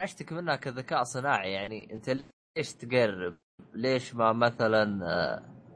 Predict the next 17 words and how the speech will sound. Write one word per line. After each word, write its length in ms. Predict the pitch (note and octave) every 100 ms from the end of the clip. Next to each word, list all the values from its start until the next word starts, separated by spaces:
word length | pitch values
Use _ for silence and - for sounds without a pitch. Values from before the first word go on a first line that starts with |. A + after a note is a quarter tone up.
| - - -
آه، 920 | D2+ D2 C2 A#1+ A#1 G1+ G1+ G1+ -
شوف، 260 | D#3 D3
شوف، 220 | D#3 E3+
ترى 240 | - C3+ A#2+
في 180 | - C3
باتمان 400 | C3+ D3+ E3 C#3+
أحيانًا 300 | - D3 A#2+
يقول، 360 | A2+ C3+ A#2+
أحيانًا، 460 | F#2 A#2 C3+ C#3 A2 - - - G#2+
أحياء 420 | G2 - B2 C#3 -
إذا، 340 | G#2 G#2 G#2 - _ _ - - - -
إذا 320 | G2+ G#2 B2+
أنت 360 | C#3+ - A#2 A2
قضيت 360 | A2+ C#3+ C3+
عليهم 300 | A2 B2+ C3
وباقي 420 | G#2 G#2 B2+ B2+ A#2+
اثنين، 460 | B2 B2 D#3+ G3